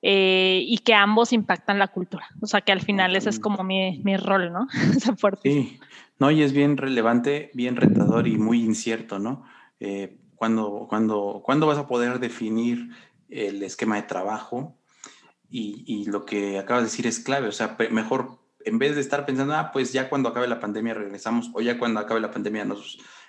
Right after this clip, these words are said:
Speaker 2: vamos todos a lo virtual", mejor preparémonos desde ahorita para el, para un entorno híbrido. Eso, fíjate que es interesante. Lo he escuchado de pocos líderes de, de recursos humanos, eh,
Speaker 1: Ujú.
Speaker 2: y, y me da, me da mucho gusto.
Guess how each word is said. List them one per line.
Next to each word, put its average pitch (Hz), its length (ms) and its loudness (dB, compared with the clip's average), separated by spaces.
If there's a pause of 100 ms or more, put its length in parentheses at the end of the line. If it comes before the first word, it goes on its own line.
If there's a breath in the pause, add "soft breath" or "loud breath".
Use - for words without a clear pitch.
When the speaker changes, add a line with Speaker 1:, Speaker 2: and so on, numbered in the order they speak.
(120)
Speaker 2:
vamos 120 280 0
todos 117 260 0
a 104 60 0
lo 104 140 -2
virtual", 104 400 -2
mejor 113 400 -2
preparémonos 117 920 0 (680 soft breath)
desde 113 400 0
ahorita 123 400 -2
para 95 300 -4
el, 95 360 -8
para 98 200 -6
un 101 100 -4
entorno 95 480 -6
híbrido. 92 440 -12
Eso, 110 240 -8
fíjate - 380 -12
que - 100 -16
es - 100 -10
interesante. 110 580 -8 (360 loud breath)
Lo 113 120 0
he 127 40 4
escuchado 131 540 0
de 113 120 -2
pocos 113 380 -6
líderes 107 460 0
de, 98 220 -6 (120)
de 110 220 -2
recursos 110 520 -6
humanos, 101 480 -6 (520 loud breath)
eh, 110 320 0
Speaker 1:
Ujú. - 500 -6 (240)
Speaker 2:
y, 101 320 -6
y 107 40 -8
me 98 140 -4
da, 98 200 -6
me 104 120 -4
da 101 80 -2
mucho 98 240 -6
gusto. 131 240 -8